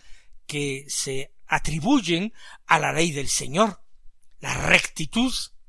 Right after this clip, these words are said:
la limpidez, rectitud y limpieza, más allá de esto, lo importante son los efectos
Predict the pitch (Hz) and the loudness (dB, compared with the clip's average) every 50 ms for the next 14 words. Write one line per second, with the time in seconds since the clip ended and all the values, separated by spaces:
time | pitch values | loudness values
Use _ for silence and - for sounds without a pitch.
0 | - - - - - - - - 175 165 170 185 196 220 226 190 165 - - - | -20 -18 -18 -18 -18 -14 0 4 8 8 8 8 6 2 2 -2 -2 -4 -2 -2
1 | 170 156 156 208 233 - - - - - - - - - - 151 156 175 175 - | 2 4 6 6 6 6 4 2 2 2 -2 -6 -12 -8 -4 0 2 2 2 0
2 | - - 190 175 - - 247 208 196 185 151 165 156 143 135 - - - 226 247 | 0 -2 -2 0 2 0 2 2 0 -2 -2 -4 -6 -6 -10 -12 -4 0 2 2
3 | - - - 160 - - - - - - - - - 202 220 302 311 - - - | 2 0 -4 -8 -10 -10 -16 -20 -20 -18 -18 -10 0 6 8 10 10 10 8 6
4 | 202 180 160 165 143 143 - - - - 143 147 151 147 - - - 123 117 - | 4 4 2 0 -2 -2 -4 -12 -10 -4 -4 -2 -2 -2 -4 -6 -8 -12 -14 -14
5 | - - - - - 175 185 196 190 185 - - - 196 185 - - 262 269 277 | -16 -18 -18 -10 -2 2 4 4 4 4 4 2 2 2 2 2 0 0 0 0
6 | - 262 220 - 254 254 254 - - - - - - - 175 - - 175 - - | -2 -2 -2 0 0 0 0 -2 -6 -12 -18 -14 -6 -2 2 2 2 2 2 -2
7 | - - 240 233 - - - - - - - - | 2 4 4 4 6 4 2 0 0 0 0 0